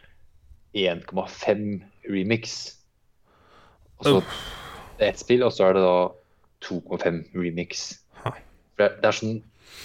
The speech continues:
Speaker 1: eh, til P S to så kom det originalt eneren og toeren, men så kom det til, ah, Nintendo D S kom det ett spill, og
Speaker 2: Det
Speaker 1: så
Speaker 2: høres ut
Speaker 1: P S,
Speaker 2: som sånn, ehm,
Speaker 1: annet spill, ja.
Speaker 2: ehm,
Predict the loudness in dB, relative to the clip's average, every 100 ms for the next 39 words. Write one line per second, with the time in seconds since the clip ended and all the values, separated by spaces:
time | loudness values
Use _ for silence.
0 | -20 -20 _ -4 -2 -2 -2 0 0 -4
1 | -12 -12 -8 -10 -10 -2 0 2 4 6
2 | 6 4 2 -4 -6 -2 -2 0 2 2
3 | 0 0 0 -4 -6 -2 -2 2 0 0
4 | -4 -8 -20 -20 -20 -18 -18 -8 -6 -6
5 | -8 -14 -16 -16 -16 -20 -14 -10 -10 -4
6 | -2 0 2 2 4 4 6 4 0 -2
7 | 0 0 -4 -2 2 2 4 6 10 10
8 | 10 6 6 6 6 4 2 -2 -6 _
9 | -2 2 4 2 0 -2 -4 -4 -6 -2
10 | 0 0 -2 -6 -6 -4 -8 -12 _ _
11 | _ _ _ _ _ _ _ -4 -2 0
12 | 0 0 -2 -2 -4 -8